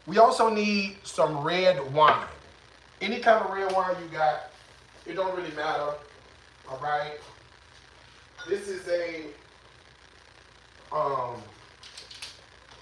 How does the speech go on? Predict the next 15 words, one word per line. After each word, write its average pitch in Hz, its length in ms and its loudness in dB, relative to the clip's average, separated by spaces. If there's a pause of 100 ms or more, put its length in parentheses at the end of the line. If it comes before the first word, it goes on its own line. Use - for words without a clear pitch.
(760)
this 190 180 -8
is 202 220 -8
a 160 280 -4 (220)
Merlot. 156 720 2 (2750)
So - 140 0
I'm 160 80 4
gonna 185 100 2
put 214 120 0
a 170 40 2
little 175 200 0
bit 165 140 -2
of 143 80 0 (160)
Merlot 143 1040 0 (1400)
in 143 160 -6
here, 117 640 -6